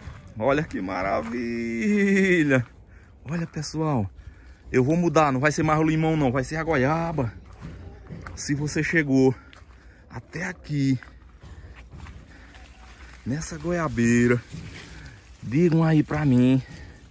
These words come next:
quantas goiabas tem nesse cacho aqui, pessoal, ó, duas, três.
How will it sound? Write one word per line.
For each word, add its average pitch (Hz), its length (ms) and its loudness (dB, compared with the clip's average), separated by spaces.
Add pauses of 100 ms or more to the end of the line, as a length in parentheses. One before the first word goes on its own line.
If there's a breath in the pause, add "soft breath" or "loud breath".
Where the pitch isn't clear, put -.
(1120 loud breath)
quantas 156 380 -4
goiabas 143 480 0
tem 151 160 0
nesse 147 260 0
cacho 135 440 -8
aqui, 175 580 -2
pessoal, 214 480 -2
ó, 113 180 4
duas, 226 640 -4 (120)
três. 151 600 0